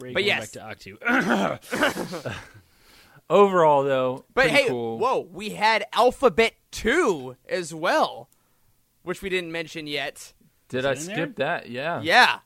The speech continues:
Speaker 2: The Alphabet Squadron shout out, like, that's when I was like,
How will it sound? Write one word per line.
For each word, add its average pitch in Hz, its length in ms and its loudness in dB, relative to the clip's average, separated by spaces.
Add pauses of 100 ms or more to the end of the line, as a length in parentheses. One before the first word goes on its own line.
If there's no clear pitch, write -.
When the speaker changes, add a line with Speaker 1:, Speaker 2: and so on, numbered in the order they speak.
(100)
Speaker 2:
The 208 240 -10
Alphabet 226 440 -2
Squadron 277 560 -6
shout 302 400 -6
out, 311 300 -6
like, 202 340 -6 (320)
that's 220 340 -2
when 202 140 -8
I 202 120 -2
was 196 120 -10
like, 151 160 -10